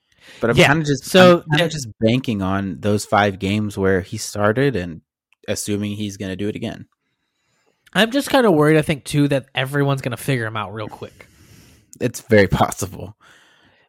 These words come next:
Speaker 2: With how many, with how little weapons they have as well.
Speaker 1: Yeah.
Speaker 2: So, you know, if you take away those, those trick plays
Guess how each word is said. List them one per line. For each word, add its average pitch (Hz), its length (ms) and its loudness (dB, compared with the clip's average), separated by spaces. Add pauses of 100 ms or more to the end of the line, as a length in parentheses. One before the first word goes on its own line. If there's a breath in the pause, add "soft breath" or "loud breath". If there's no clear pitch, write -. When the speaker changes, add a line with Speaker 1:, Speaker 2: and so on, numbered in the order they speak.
Speaker 2:
With 160 160 4
how 185 160 6
many, 175 220 2
with 143 340 -2
how 170 140 6
little 151 300 4
weapons 120 360 -4
they 110 80 -6
have 101 220 -12
as 104 160 -16
well. 101 260 -18 (200)
Speaker 1:
Yeah. 92 280 -2 (640)
Speaker 2:
So, 123 500 0 (720 soft breath)
you 123 120 -12
know, 123 100 -6
if 117 80 -12
you 147 80 -6
take 151 220 2
away 139 240 2
those, 120 320 0
those 117 160 -2
trick - 260 -8
plays 139 500 0